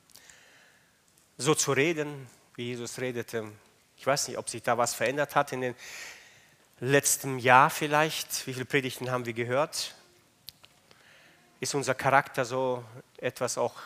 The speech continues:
Jesus näher gekommen? Ich muss bei mir feststellen, wir haben noch letztens in der Seminarwoche mit jemandem gesprochen, wie viele Predigten ich schon in meinem Leben gehört habe bis jetzt.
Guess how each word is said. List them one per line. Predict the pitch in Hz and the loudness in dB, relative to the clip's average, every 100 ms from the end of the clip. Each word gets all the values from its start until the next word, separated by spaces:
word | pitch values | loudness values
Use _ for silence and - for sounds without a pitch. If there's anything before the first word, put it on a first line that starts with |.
| - _ | -20 _
Jesus | 120 131 131 120 - | -10 -6 -6 -6 -6
näher | 127 135 139 | -2 2 2
gekommen? | 143 131 143 143 139 | 0 -2 -2 -2 -6
Ich | 123 | -6
muss | 127 - | -6 -4
bei | 123 | -4
mir | 123 | -4
feststellen, | - 139 - 139 127 - - - - - - - - | -2 -2 0 0 0 -4 -12 -12 -12 -12 -14 -18 -8
wir | 123 | 0
haben | 147 139 139 - - 123 | 0 0 -4 -6 -12 -10
noch | 127 139 | -8 -4
letztens | 147 - 123 | -4 -2 -4
in | 131 | -4
der | 123 | -4
Seminarwoche | 123 127 143 135 131 127 | -2 4 6 6 0 -4
mit | 120 | -6
jemandem | 127 120 120 | -4 -4 -6
gesprochen, | 117 - 143 131 123 | -6 -6 -8 -6 -6
wie | 123 | -6
viele | 165 - 139 | -4 -4 -4
Predigten | - - 175 156 - 131 117 - - | -2 0 0 -2 -8 -10 -10 -16 -6
ich | 151 - | -2 0
schon | 147 | -2
in | 131 | 2
meinem | 135 131 127 | 4 4 2
Leben | 135 123 | -2 -2
gehört | 120 117 117 - | -4 -2 -2 -2
habe | 90 85 | -6 -6
bis | 90 104 - | -10 -6 -4
jetzt. | 101 - - | -4 -4 -6